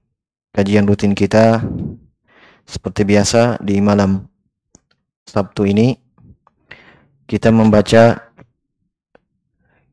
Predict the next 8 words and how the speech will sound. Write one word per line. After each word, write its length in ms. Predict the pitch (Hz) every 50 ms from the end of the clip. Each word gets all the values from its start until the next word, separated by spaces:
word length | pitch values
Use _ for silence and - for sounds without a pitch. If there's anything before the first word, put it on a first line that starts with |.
| _ _ _ _ _
sebuah 320 | - - - 110 107 101
kitab 320 | - 120 - 110 101 -
akidah, 720 | - 101 - 110 104 104 117 123 120 117 110 104 107 104 104 - - -
yaitu 320 | - 104 101 98 - 101
Lum'atul 480 | 104 113 110 101 104 104 107 101 95 98
I'tiqad, 480 | 95 - 107 - - 113 117 117 - - _ _ _ _ _ _ _ _ _ _ _ _ _ _ _ _ _ _ _ _ _ _ _ - - _ _ _ _ _
karangan 640 | - 110 104 110 107 110 113 113 117 117 117 110 - - _ _ _ _ _ _ _ _ _ _ _ _ _ _ _ _ _
Al-Imam 640 | 107 104 - 104 104 113 113 113 110 113 113 104 -